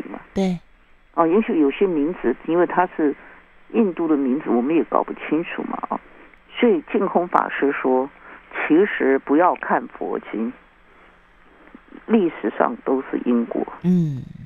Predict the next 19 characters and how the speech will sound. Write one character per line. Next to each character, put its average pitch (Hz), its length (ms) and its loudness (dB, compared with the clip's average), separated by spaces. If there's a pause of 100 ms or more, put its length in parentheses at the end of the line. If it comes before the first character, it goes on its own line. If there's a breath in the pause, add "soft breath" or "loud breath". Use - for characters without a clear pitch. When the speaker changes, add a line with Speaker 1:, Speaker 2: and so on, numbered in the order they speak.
(640)
Speaker 1:
真 220 120 4
正 220 200 2
看 160 240 0
历 160 140 -2
史 - 220 -6
都 139 160 0
是 - 140 -4
因 - 200 0
果。 - 180 -6 (1040)
啊， 127 180 4
所 - 160 2
以， 170 180 0 (760)
所 240 100 2
以 226 140 2
当 233 240 2 (140)
我 139 140 -2
最 185 180 0
近 175 160 -2
在 165 180 2